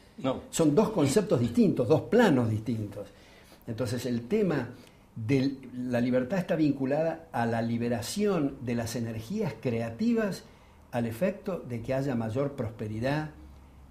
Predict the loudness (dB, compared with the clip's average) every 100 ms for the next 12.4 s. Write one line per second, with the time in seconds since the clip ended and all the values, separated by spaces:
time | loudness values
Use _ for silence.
0 | -12 -4 2 4 4 0 -2 -2 -2 -2
1 | 0 2 2 0 -4 -4 -4 -4 -4 -2
2 | -4 -6 -12 -18 -8 2 6 6 6 2
3 | -2 0 0 0 2 2 2 2 2 2
4 | 0 -2 -8 -20 -18 -10 -4 -2 0 2
5 | 4 4 2 -4 -14 -14 -8 -6 -6 -6
6 | -6 -6 -10 -10 -4 -4 -2 0 2 2
7 | 0 -2 -4 -10 -16 -8 -6 -4 -4 -4
8 | -4 -4 0 2 2 -2 -6 -2 -2 -2
9 | -2 -4 -2 0 0 0 -2 -4 -2 0
10 | 0 -2 -8 -12 -2 2 2 2 2 2
11 | 4 4 4 4 4 4 4 4 6 4
12 | 4 4 0 -4